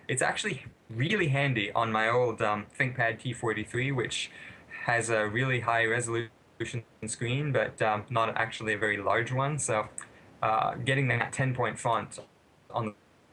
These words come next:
the Workplace Shell notebooks was, uh, actually quite,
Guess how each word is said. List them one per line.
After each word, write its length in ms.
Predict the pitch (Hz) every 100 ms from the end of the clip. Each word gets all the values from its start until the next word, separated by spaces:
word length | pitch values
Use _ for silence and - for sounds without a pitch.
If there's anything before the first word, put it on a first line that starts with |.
| _ _ _ _ _ _ - -
the 60 | 104
Workplace 400 | 107 101 110 104
Shell 200 | 110 104
notebooks 420 | 120 120 98 -
was, 300 | 104 101 -
uh, 180 | 110 101
actually 300 | - 139 -
quite, 260 | 123 117